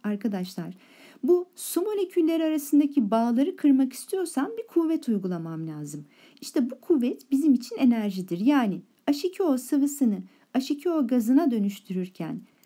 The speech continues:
dışarıdan enerji vermem gerekir. Bunu girenler tarafına yazdım. Şimdi bu denklem bana şunu anlatır. Sıvı vardı. Bu sıvıyı gaz haline geçirmek için enerji verdim.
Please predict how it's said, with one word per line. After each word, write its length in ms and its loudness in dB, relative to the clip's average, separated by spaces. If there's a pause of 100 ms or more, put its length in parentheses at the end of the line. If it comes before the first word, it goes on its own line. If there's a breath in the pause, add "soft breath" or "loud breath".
(140 soft breath)
dışarıdan 560 -2 (120)
enerji 460 0
vermem 440 -2
gerekir. 580 -10 (680 soft breath)
Bunu 400 4
girenler 540 6
tarafına 400 -2
yazdım. 440 -8
Şimdi 240 -4
bu 40 0
denklem 420 2
bana 140 2
şunu 220 -2
anlatır. 520 -2 (680 soft breath)
Sıvı 380 0
vardı. 460 0 (200)
Bu 160 -2
sıvıyı 460 2
gaz 260 -2
haline 280 2
geçirmek 500 -2
için 360 -4
enerji 460 -2
verdim. 520 4